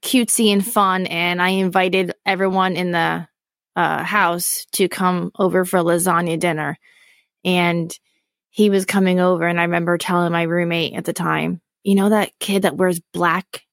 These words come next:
skin-tight jeans upstairs and always has a black T-shirt on and huge headphones on?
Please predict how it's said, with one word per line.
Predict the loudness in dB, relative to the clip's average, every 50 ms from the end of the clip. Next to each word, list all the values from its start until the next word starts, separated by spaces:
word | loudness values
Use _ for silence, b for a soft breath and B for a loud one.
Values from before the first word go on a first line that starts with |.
| _
skin-tight | -6 -4 -4 -4 -2 0 0 0 0 -2 -2 -2 -2 -2 -2 _
jeans | -4 -4 -2 -2 0 2 2 2 0 0
upstairs | 0 -2 -2 -2 -4 -4 -2 0 0 2 2 2 0
and | -2 -2 0
always | 0 0 0
has | 0 0 0
a | 0
black | -2 -2 -2 0 0 0 0 -4
T-shirt | -6 -2 0 0 0 0 0 0
on | 2 2 2
and | 0 -2
huge | -4 -4 -4 0 2 2 2 2 0 -2
headphones | -2 -2 -2 -2 0 0 2 2 2 2 2 2
on? | 2 2 2 2 0 -2